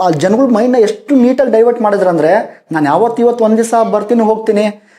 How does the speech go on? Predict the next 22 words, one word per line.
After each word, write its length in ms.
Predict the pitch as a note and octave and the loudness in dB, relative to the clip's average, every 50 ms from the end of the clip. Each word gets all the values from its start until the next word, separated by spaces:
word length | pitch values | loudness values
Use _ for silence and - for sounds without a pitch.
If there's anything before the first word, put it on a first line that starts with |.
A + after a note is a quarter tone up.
| _ _ | _ _
ನಾಳೆ 160 | F3+ F#3+ F#3+ | -2 0 0
ದಿವಸ 140 | G#3 A3 C4 | 0 0 0
ಊರ್ 320 | A#3+ G#3 G3+ G#3+ A#3 C4 A3 | 0 0 2 2 2 0 0
ಜನಕ್ಕೂನು 880 | F#3 A3+ A3 A3+ A3+ G#3+ A3+ - A3+ A3 A3+ A#3 A#3 A#3 - - _ _ - | 0 0 0 0 -2 -2 -2 -2 -2 0 0 0 -2 -2 -6 -12 _ _ -4
ಮತ್ತೆ 220 | F#3 F#3+ F#3 A3 | -4 -2 0 0
ಇಲ್ಲಿರುವಂಥ 300 | G#3 G#3 A3 A3+ A3+ A#3 | 2 2 2 0 -2 -4
ಶಾಸಕರಿಗೆ 760 | A3+ A3+ - G3 G3 A3 G#3+ - B3 - - A3+ A3+ G#3 A3+ G#3+ | -4 -4 -4 -4 -4 -2 -4 -6 -4 -2 0 0 2 2 2 2
ಯಾವತ್ತೂ 360 | G3 F#3 F#3+ A3 G#3+ - A#3 | 2 2 0 0 0 -2 -4
ಕ್ಲಾಶ್ 400 | - - G3+ F#3+ F#3+ A3 - - | -2 0 0 0 0 0 -2 -2
ಆಗ್ಬಾರ್ದು" 340 | A3 G#3+ G3 G#3 G3+ F#3+ G3 | -2 -2 0 -2 0 0 0
ಅನ್ನೋ 120 | G3 G3 | 0 0
ಕಾನ್ಸೆಪ್ಟಲ್ಲಿ 580 | F#3+ F#3+ F#3 F#3 - G3 F3 - F3 E3 E3 G3+ A#3+ B3 - - _ _ _ _ _ _ _ _ _ _ _ _ - | 0 -2 -2 -2 -2 -4 -2 0 0 2 2 0 0 -2 -6 -12 _ _ _ _ _ _ _ _ _ _ _ _ -2
ಇಡೀ 600 | F3+ G3+ G#3 C#4+ D4+ D4+ C4 - - - _ _ _ E3+ | 0 0 2 2 2 0 -2 -4 -8 -14 _ _ _ -2
ಆ 140 | G3 A3 | 0 0
ಬಚ್ಚೇಗೌಡ್ರವರು 1120 | A3 E3+ G3 G3 G3 - C#4+ C#4 A#3+ B3 B3+ B3 B3 A#3+ B3 A#3+ A#3+ B3+ A#3 - - - - _ _ _ _ _ _ _ - | 0 0 -2 -2 -2 0 0 0 2 2 2 2 2 2 2 2 2 2 0 -2 -2 -8 -16 _ _ _ _ _ _ _ 0
ಅವರ 180 | G3 G#3+ A#3 B3 | 2 2 2 2
ಒಂದು 380 | B3 A#3+ A#3 A3+ A3+ A3 A3+ A3 G#3 G#3 G3+ G3 F#3+ F#3 F3 E3+ - - _ _ _ _ - | 2 2 2 2 2 2 2 4 4 4 4 4 4 2 2 0 -4 -10 _ _ _ _ -2
ಲಿಮಿಟ್ 420 | G3+ F#3+ G#3 A3+ C#4 C#4 - C#4 B3+ | 0 0 2 2 0 -2 -2 -2 0
ಏನಿದೆ, 360 | A3 A3+ A3+ A#3+ G#3+ F#3 A3 | 2 2 2 2 0 2 2
ಅವರು 600 | G3+ G3 G3 F#3 F#3 F#3 F3 E3+ F3 - - _ - | 2 2 2 2 2 2 2 0 -2 -4 -12 _ -4
ಆ 60 | F#3 | -4
ಶಾಸಕರಾಗಿದ್ರಲ್ಲ, 840 | F3+ - - F#3+ G#3 - - - A3 G#3 G3+ F#3 F3 E3+ E3 E3+ D#3+ | -2 0 -2 -2 -2 -4 -2 0 0 0 0 0 0 0 0 0 0